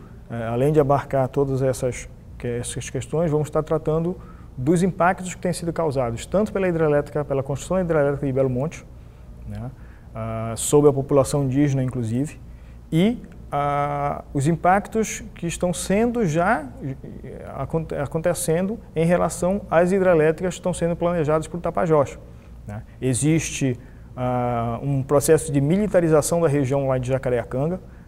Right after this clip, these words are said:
tá? Foi determinado a Força Nacional, Polícia Federal, a Aeronáutica dando suporte com helicópteros pra, pra região, né? Com, segundo o governo,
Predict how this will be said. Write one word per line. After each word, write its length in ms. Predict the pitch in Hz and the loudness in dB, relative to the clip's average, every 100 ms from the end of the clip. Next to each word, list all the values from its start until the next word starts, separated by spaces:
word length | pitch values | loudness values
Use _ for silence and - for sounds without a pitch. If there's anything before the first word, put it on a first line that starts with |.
| - | -14
tá? 220 | 107 127 | -12 -12
Foi 260 | - - 139 | -8 2 4
determinado 760 | 147 139 151 147 139 139 123 | 4 4 2 2 4 4 4
a 40 | 127 | 2
Força 340 | - 170 - | 0 0 0
Nacional, 720 | 156 139 151 127 123 120 123 - - - | 0 0 -2 0 2 0 -2 -8 -20 -10
Polícia 380 | - 131 165 175 | -4 0 4 4
Federal, 600 | - 151 131 127 123 131 - - - | 4 4 4 4 4 2 -2 -12 -16
a 260 | - 113 113 | -8 -6 -2
Aeronáutica 600 | 127 139 139 147 147 135 | 2 4 6 6 6 4
dando 160 | 131 135 | 2 0
suporte 480 | - - 131 117 | -2 2 2 2
com 100 | - | -2
helicópteros 800 | 131 123 - 127 117 - 123 123 - - - - - | -4 -2 0 0 0 -4 -6 -8 -14 -20 -20 -10 2
pra, 500 | 139 147 143 139 135 | 6 6 6 4 2
pra 180 | 139 143 | 4 4
região, 500 | 147 135 139 127 170 - - - - | 6 4 4 4 0 -6 -18 -18 -12
né? 220 | 110 117 147 - | -10 -8 -10 -2
Com, 460 | - 185 240 262 - - - - | 6 8 10 6 2 -12 -18 -12
segundo 680 | - - 185 156 226 220 180 | -6 0 2 6 8 8 8
o 40 | |
governo, 520 | 180 185 165 190 214 | 8 8 6 6 2